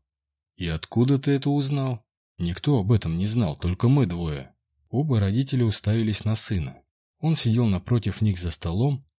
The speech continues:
и ему вдруг стало очень страшно. Он будто вернулся в детство, когда постоянно хулиганил,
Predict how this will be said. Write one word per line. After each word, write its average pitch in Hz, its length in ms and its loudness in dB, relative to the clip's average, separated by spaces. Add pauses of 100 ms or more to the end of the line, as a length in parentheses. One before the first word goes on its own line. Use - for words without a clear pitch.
и 92 80 -8
ему 98 280 2
вдруг 127 280 -2
стало 117 360 -2
очень 98 400 -4
страшно. - 680 -6 (560)
Он 113 200 0
будто 139 280 0
вернулся 123 520 2
в 85 60 -8
детство, 87 560 -2 (120)
когда 90 260 -4
постоянно 107 560 0
хулиганил, 101 800 -2